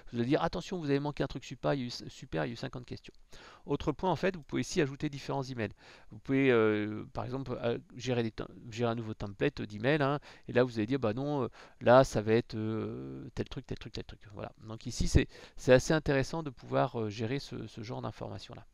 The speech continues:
Alors, on revient maintenant sur, sur les emails. Donc ici, vous avez aussi votre signature, hein, voilà. Vous pouvez changer si la, si c'est la signature de votre, de votre signature ou d'autres personnes. Là, en fait, vous avez la partie, euh, comme je disais, enregistrement et, euh,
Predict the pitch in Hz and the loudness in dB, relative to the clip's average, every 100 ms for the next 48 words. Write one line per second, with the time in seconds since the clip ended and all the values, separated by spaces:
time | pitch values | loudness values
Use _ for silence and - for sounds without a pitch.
0 | _ - _ _ _ _ _ _ _ _ | _ -20 _ _ _ _ _ _ _ _
1 | _ _ - _ _ _ _ - - 135 | _ _ -20 _ _ _ _ -16 2 4
2 | 113 110 139 143 135 139 139 - 113 104 | 4 2 0 0 0 -2 -4 -6 -8 -8
3 | 113 104 113 147 139 135 - 131 - 143 | -8 -6 -2 -2 -2 -6 -6 -8 -6 -4
4 | 117 113 123 110 - 110 113 - 123 120 | -4 -4 -6 -8 -10 -10 -10 -8 -6 -4
5 | 113 104 113 113 110 - - - - 117 | -4 -4 -2 -2 -2 -10 -20 -20 -4 -2
6 | 117 123 113 120 - 113 110 120 131 - | -2 -4 -2 -2 -2 -4 -4 -4 -8 -10
7 | - 113 113 - 110 104 117 107 107 107 | -10 -8 -8 -8 -10 -10 -10 -8 -8 -8
8 | 104 107 101 107 110 - 110 104 120 110 | -8 -8 -8 -6 -6 -6 -12 -10 -10 -10
9 | - 95 - - - - - - 135 151 | -10 -14 -14 -20 -20 -20 -20 6 8 10
10 | 190 175 143 156 147 139 - 185 196 143 | 6 4 4 6 6 4 0 -2 -2 -2
11 | 117 123 117 117 151 139 127 - 135 135 | -2 -6 -6 0 2 2 -2 -2 -4 0
12 | 156 165 127 135 143 143 117 110 | 0 0 2 4 4 2 0 -2